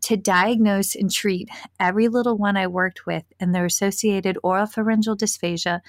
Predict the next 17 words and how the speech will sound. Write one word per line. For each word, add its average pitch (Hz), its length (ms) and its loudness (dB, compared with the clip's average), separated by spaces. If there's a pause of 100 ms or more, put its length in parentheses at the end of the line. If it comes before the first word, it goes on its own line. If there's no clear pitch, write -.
(380)
and 190 240 2
or 180 280 2
pediatric 175 560 -4
feeding 151 280 -8
disorder. - 480 -10 (1200)
Trust - 540 0
me, 185 260 -4 (480)
there 196 320 0
were 214 220 2
a 208 220 -2
lot 190 380 2
more 214 200 2
patients 196 480 -2
that 180 100 -6
I 170 120 -4
struggled 190 540 -2
with 165 320 -6